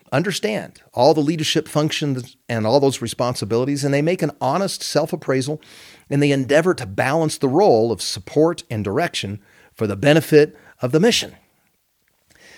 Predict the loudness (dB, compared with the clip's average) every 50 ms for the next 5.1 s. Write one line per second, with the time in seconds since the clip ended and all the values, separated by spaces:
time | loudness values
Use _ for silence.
0 | -20 _ _ 0 2 2 2 2 2 0 0 0 2 0 -2 -6 -6 -8 -8 -8
1 | -8 -10 -12 -14 _ _ _ -4 -2 -2 0 0 -2 -4 -4 -4 -4 -4 -2 -4
2 | -4 -4 -6 -6 -6 -4 -4 -4 -4 -4 -4 -4 -4 -4 -4 -4 -6 -8 -6 -6
3 | -4 -2 -2 -2 0 0 0 0 0 -2 -4 -4 -6 -6 -6 -4 0 0 0 0
4 | 0 -2 -2 0 2 4 4 4 2 0 -6 -6 -6 -6 -6 -6 -6 -6 -8 -10
5 | -12